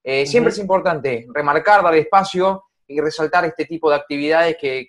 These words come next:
Speaker 1: que buscan, eh, al fin y al cabo, una sociedad mejor, eh, más inclusiva, con más igualdad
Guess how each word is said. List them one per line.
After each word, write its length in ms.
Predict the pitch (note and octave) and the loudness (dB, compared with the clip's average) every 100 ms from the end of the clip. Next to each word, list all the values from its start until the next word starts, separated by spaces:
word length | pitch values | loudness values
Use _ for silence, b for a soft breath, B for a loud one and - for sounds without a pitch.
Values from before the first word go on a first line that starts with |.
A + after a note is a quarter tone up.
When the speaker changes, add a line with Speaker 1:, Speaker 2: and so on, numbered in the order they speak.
| - | -10
Speaker 1:
que 220 | C3+ B2 | -10 -10
buscan, 500 | C#3+ E3 E3 E3+ E3 - _ _ _ _ | -6 -6 -2 -4 -4 -12 _ _ _ _
eh, 260 | B2+ B2+ B2 | -6 -4 -4
al 140 | C3 | -6
fin 140 | D3+ | -6
y 40 | D3+ | -6
al 120 | C#3 | -2
cabo, 220 | D#3 D#3 | 2 2
una 120 | D3+ | 2
sociedad 560 | C#3+ B2+ C#3 C#3+ C#3 C3+ - | -4 -10 -2 0 0 -2 -6
mejor, 520 | C3 F3 F3 F#3 F#3 | -4 2 2 2 -4
eh, 320 | B2 A#2+ A#2 A#2 | -6 -4 -4 -6
más 200 | B2+ C3+ | -10 -12
inclusiva, 640 | B2 C3 - D#3 D#3 D3+ | -14 -14 -8 0 2 2
con 100 | C#3 | 0
más 180 | C3 C3 | -6 -6
igualdad 520 | B2+ B2 B2+ C#3 C#3 | -4 -2 0 0 0